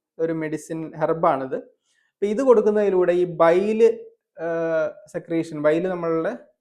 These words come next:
മലത്തിലൂടെ പുറത്തേക്ക് പോകുന്നതിനും പിന്നെ ബ-, ബൈലിന്റെ പ്രൊഡക്ഷന് വേണ്ടി കൂടുതൽ കൊളസ്ട്രോൾ ശരീരം ഉപയോഗിക്കേണ്ടി വരും. അപ്പൊ അങ്ങനെയൊക്കെയാണ് ഇത് വർക്ക് ചെയ്യുന്ന ഒരു മെക്കാനിസം. വളരെ എഫക്റ്റീവ് ആണ്. അതിനോടൊപ്പം തന്നെ നമ്മുടെ ഒരു overall മെറ്റബോളിസം, പ്രത്യേകിച്ച് ഡയബറ്റിക് ഉള്ള ആളുകളിലൊക്കെ അവരുടെ മെറ്റബോളിസം ഇമ്പ്രൂവ് ചെയ്യുന്നതിനുമൊക്കെ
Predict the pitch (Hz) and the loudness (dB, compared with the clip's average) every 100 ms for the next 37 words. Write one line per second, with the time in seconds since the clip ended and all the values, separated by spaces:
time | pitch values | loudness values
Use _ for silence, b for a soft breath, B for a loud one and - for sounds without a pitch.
0 | - 160 160 160 160 160 156 - 156 156 | -4 -2 -2 -2 -2 -2 -4 -6 -6 -6
1 | 147 147 147 143 196 - 170 165 156 160 | -4 -4 -4 -8 -10 -10 -8 -6 -4 -4
2 | 160 165 170 180 170 151 - 180 165 160 | 0 0 0 -4 -2 -6 -6 -12 -10 -10
3 | 165 160 160 165 151 151 - 170 202 b | -8 -6 -4 -4 -4 -6 -6 -8 -8 b
4 | b - 170 165 180 214 - 180 196 196 | b -4 0 0 -2 -6 -8 2 4 4
5 | 190 151 131 - _ _ _ _ _ _ | 2 -2 -6 -10 _ _ _ _ _ _
6 | 202 180 156 170 202 196 202 202 196 202 | -8 -2 0 0 -2 0 -2 0 0 0
7 | - 208 196 185 165 165 165 165 - _ | -2 -2 -2 -4 -4 -2 -2 -6 -16 _
8 | - 202 208 196 - 220 208 151 151 175 | 2 2 2 -2 -6 -2 -2 -2 -4 -4
9 | 185 220 202 208 208 233 - b b - | 0 0 0 -2 -4 -8 -12 b b -6
10 | 196 214 220 208 180 185 208 226 214 170 | 2 2 2 0 0 2 4 4 2 -2
11 | 180 185 180 170 156 160 165 165 160 165 | -4 -2 -4 -4 -8 -8 -6 -4 -4 -4
12 | 175 170 165 156 156 156 147 151 156 151 | -8 -6 -4 -4 -6 -8 -8 -8 -8 -10
13 | 151 147 147 151 156 - 160 147 151 156 | -14 -12 -12 -10 -10 -12 -16 -14 -10 -10
14 | 151 147 139 135 - | -10 -12 -12 -12 -12